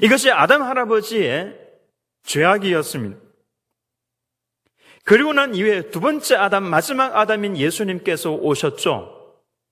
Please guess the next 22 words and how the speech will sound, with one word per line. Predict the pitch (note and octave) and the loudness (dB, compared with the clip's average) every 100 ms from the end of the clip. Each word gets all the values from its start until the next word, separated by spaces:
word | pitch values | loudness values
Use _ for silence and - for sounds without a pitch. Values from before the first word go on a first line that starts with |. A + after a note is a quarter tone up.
| _ _ _ - - | _ _ _ -12 2
예수님께서 | F3 G#3 C4 A#3+ A#3 A3 A3 | 4 4 2 2 0 2 2
오셔서 | F3+ G3 A3 G#3 E3+ | 4 2 2 0 0
이미 | D3 E3 A#3+ A#3 | 0 0 0 -2
죽어버린 | - - E4 B3 A#3+ A#3 A3+ | -4 -2 2 4 4 2 0
이 | A3 | -2
인류를 | G#3+ G3 G#3+ A3 G#3+ | -2 -4 -2 -2 -2
구원하시고자 | G#3 G#3 A3+ G3 F3 G3 F#3 E3 D#3+ A#2 G3 - - - _ _ - | 0 0 2 0 -2 -2 0 0 0 0 -2 -6 -18 -20 _ _ -10
하셨던 | - A#3+ G#3+ G#3+ F3+ | 0 0 0 0 0
것이 | F3 F3+ | -2 -2
무엇입니까? | C#3+ B2+ D3 D3+ C#3 A2+ A2+ G2 - _ _ _ _ _ _ _ _ _ _ _ _ _ - | -2 -2 -2 -2 -4 -6 -8 -12 -14 _ _ _ _ _ _ _ _ _ _ _ _ _ -2
"먹어라." | B2+ B2+ A2+ G#2+ G2+ G2 - | -2 0 -2 -4 -6 -8 -8
이렇게 | A#2+ C#3+ | -8 -6
말씀을 | B2+ G#2 B2+ G#2 G2+ | -6 -8 -8 -10 -12
하셨습니다. | F#2+ F#2+ - F#2+ G#2 _ _ _ _ _ _ _ _ - _ | -12 -12 -12 -14 -18 _ _ _ _ _ _ _ _ -20 _
선과 | - D#3 E3 F3+ F#3+ F3+ F3+ - - - _ _ | -6 -2 -2 2 4 2 -2 -8 -20 -20 _ _
악을 | E3+ F3 F3+ | -2 0 0
알게 | C#3 C#3 D3 | 0 -2 -2
하는 | D3+ C#3+ | -4 -2
열매를 | B2 B2+ C#3 C3+ | -4 -2 -2 -2
먹어서 | B2 B2+ E3+ A#3 A3 - E3 B2 F3+ - | -4 0 2 4 2 0 -2 -2 -4 -8
죽게 | - - G3 | -12 -6 -4
된 | E3+ D#3 | -2 -4